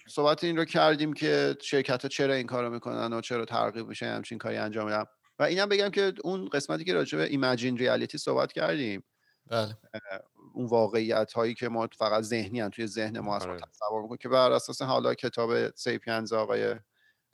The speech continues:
Speaker 1: یوال نوآ هراری بود، این، اه، اینتלקچوال پراپرتی، حقوق معنوی و فکری دقیقاً توی همون، اه، در واقع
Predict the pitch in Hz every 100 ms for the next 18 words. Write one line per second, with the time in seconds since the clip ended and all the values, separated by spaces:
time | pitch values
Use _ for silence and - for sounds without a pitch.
0 | - 117 110 113 110 110 113 113 113 110
1 | 117 156 202 - _ _ 208 214 190 -
2 | _ _ 147 147 156 147 143 139 - 143
3 | 139 143 135 143 127 127 151 151 131 127
4 | 127 127 123 127 123 127 123 131 127 175
5 | 151 139 131 135 135 151 165 170 - _
6 | _ _ - 151 156 139 135 120 98 98
7 | _ _ _ - 110 104 98 87 - _
8 | _ _ _ _ _ _ _ - 117 113
9 | 110 107 110 110 107